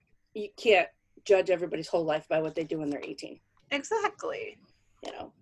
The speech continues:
Speaker 1: it's part of Salacious history. I have a much more
Speaker 2: Yes.
Speaker 1: salacious history than people think. <laughs> Which is why I shouldn't have made a podcast, 'cause I can't keep my mouth shut.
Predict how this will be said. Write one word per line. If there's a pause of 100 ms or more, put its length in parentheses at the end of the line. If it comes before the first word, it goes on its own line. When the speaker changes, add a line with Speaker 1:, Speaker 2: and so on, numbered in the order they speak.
Speaker 1:
it's
part
of
Salacious
history. (960)
I
have
a
much
more
Speaker 2:
Yes.
Speaker 1:
salacious
history
than
people
think. (240)
<laughs> (2000)
Which
is
why
I
shouldn't
have
made
a
podcast,
'cause
I
can't
keep
my
mouth
shut.